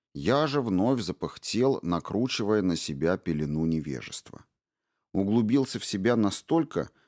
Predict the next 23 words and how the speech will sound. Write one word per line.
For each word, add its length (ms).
что 220
как 220
сквозь 440
туман 560
осознал 640
тот 240
факт, 480
что 320
аскет 500
поднялся 640
и 140
собрался 640
уходить, 720
и 80
что 240
шум 400
ливня 360
снаружи 600
стих. 520
«Прекрати 560
пока», 440
велел 420
монах. 520